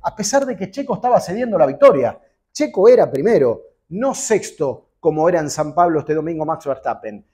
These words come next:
Los dos estaban en la misma lógica de neumáticos, pero era más fuerte Verstappen. Y en aquel momento, Verstappen tenía que defender las posiciones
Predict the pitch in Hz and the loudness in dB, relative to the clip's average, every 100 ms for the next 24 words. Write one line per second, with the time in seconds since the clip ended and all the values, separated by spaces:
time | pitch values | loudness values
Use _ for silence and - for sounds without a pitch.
0 | _ 147 165 240 247 175 220 202 165 160 | _ 2 4 6 4 2 2 4 2 0
1 | 160 226 202 208 214 202 190 220 208 180 | 0 -2 -2 -4 -4 0 0 0 -4 -6
2 | 202 202 - _ _ 220 247 277 247 214 | -4 -6 -6 _ _ 0 2 4 2 0
3 | 240 226 202 165 254 160 139 190 208 220 | -2 -2 -2 -2 -2 0 -4 -6 -6 -4
4 | 262 277 262 214 226 226 226 _ - 202 | -4 -4 -4 -4 -6 -6 -8 _ 2 2
5 | 208 240 190 208 208 - - 190 226 226 | 6 4 6 -2 -2 -10 0 0 0 -2
6 | 196 175 185 208 202 180 170 165 151 - | -4 -4 0 2 2 -2 2 4 2 -8
7 | _ 175 175 175 247 233 180 190 - | _ 0 2 -4 2 2 2 -4 -8